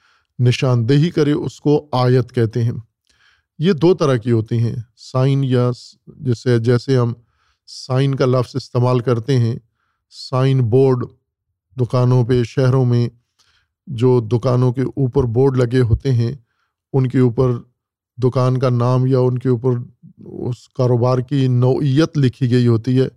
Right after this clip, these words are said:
اس کو سائن بورڈ کہتے ہیں۔ یعنی یہ علامتیں ہیں، یہ نشانیاں ہیں، یہ بتانے کے لیے کہ یہاں پر کیا کام انجام پایا جا رہا ہے۔ یا سڑکوں کے کنارے نصب بورڈ،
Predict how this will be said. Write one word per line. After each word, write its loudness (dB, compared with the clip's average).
اس -4
کو -2
سائن -2
بورڈ 0
کہتے -2
ہیں۔ -2
یعنی 0
یہ 4
علامتیں 0
ہیں، 0
یہ 2
نشانیاں 2
ہیں، -2
یہ 0
بتانے 0
کے -4
لیے 0
کہ -4
یہاں 0
پر -2
کیا -2
کام -2
انجام 0
پایا 0
جا 0
رہا -2
ہے۔ -4
یا -4
سڑکوں -4
کے -6
کنارے 0
نصب -2
بورڈ، 0